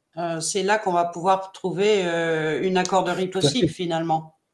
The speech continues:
Speaker 1: dans tous ces
Speaker 2: Bah, c'est quand
Speaker 1: bénéfices
Speaker 2: même
Speaker 1: l'un
Speaker 2: beaucoup
Speaker 1: pour
Speaker 2: plus simple de
Speaker 1: l'autre.
Speaker 2: jouer au tennis avec quelqu'un qui sait jouer au tennis. C'est quand même beaucoup plus simple de, de négocier avec
Speaker 1: Ouais.
Speaker 2: quelqu'un qui, pareil, va apporter une solution à notre problème, qui va être en capacité de nous écouter, de nous comprendre,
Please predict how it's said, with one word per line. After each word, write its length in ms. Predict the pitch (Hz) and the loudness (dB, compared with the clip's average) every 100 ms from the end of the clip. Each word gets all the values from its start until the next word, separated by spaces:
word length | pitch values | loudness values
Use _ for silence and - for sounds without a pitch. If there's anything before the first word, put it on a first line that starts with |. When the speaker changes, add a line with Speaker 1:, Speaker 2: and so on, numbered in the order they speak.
| _ 160 | _ -8
Speaker 1:
dans 100 | 160 | -6
tous 160 | 202 | -6
ces 160 | - 185 | 0 2
Speaker 2:
Bah, 60 | |
c'est 80 | 190 | 6
quand 80 | 185 | 8
Speaker 1:
bénéfices 260 | 180 - - | 6 4 4
Speaker 2:
même 200 | 127 135 | 6 6
Speaker 1:
l'un 140 | 202 | 6
Speaker 2:
beaucoup 60 | 147 | 4
Speaker 1:
pour 100 | 190 | 2
Speaker 2:
plus 80 | |
simple 100 | 226 | 2
de 60 | 151 | 2
Speaker 1:
l'autre. 80 | 117 | 0
Speaker 2:
jouer 80 | 120 | -2
au 40 | |
tennis 260 | 120 139 131 | -2 -4 -4
avec 120 | - | -8
quelqu'un 260 | 117 - | -10 -10
qui 100 | 117 | -10
sait 120 | - 113 | -6 -4
jouer 120 | 113 | -2
au 40 | |
tennis. 500 | 131 151 151 - _ _ | 0 0 -2 -8 _ _
C'est 160 | - - | -16 -6
quand 80 | 107 | -4
même 140 | 110 | -2
beaucoup 240 | 113 120 | -2 -2
plus 180 | 110 113 | -4 -6
simple 320 | - 143 143 | -6 -2 -2
de, 280 | 110 104 101 | -2 -2 -2
de 160 | 104 110 | 0 2
négocier 480 | 110 113 113 117 135 | 2 2 0 0 -2
avec 120 | 127 | -2
Speaker 1:
Ouais. 20 | |
Speaker 2:
quelqu'un 400 | 113 101 117 131 - - _ | -4 -2 0 0 -2 -16 _
qui, 200 | - 113 | -8 -2
pareil, 380 | - 123 110 120 | 2 4 4 4
va 180 | 110 110 | 2 0
apporter 420 | - 110 - 120 | -2 -4 -4 -6
une 80 | 113 | -4
solution 380 | - 110 - | -2 -2 0
à 20 | 110 | -2
notre 140 | 107 | -2
problème, 340 | - 127 135 | 0 0 0
qui 100 | - | -4
va 80 | 107 | -4
être 120 | 101 | -2
en 60 | 104 | -2
capacité 440 | 113 110 107 - | 0 2 0 0
de 40 | 110 | -4
nous 260 | 113 110 | -2 0
écouter, 560 | 117 - 120 123 147 156 - _ 117 | 0 0 2 4 4 2 -14 _ -2
de 140 | 113 | 0
nous 180 | 113 113 | 0 -2
comprendre, 560 | - 110 - 127 135 | -4 -4 0 2 2